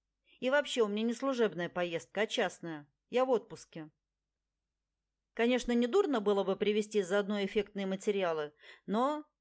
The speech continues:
Если так складываются обстоятельства, если я вдруг заболела. Рита опустила голову,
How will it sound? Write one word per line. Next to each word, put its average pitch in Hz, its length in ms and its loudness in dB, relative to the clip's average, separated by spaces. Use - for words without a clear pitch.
Если 240 280 0
так 233 200 0
складываются 208 540 2
обстоятельства, 170 960 -4
если 240 220 -2
я 269 80 4
вдруг 240 220 -4
заболела. 208 720 -2
Рита 240 300 0
опустила 226 480 0
голову, 208 540 -2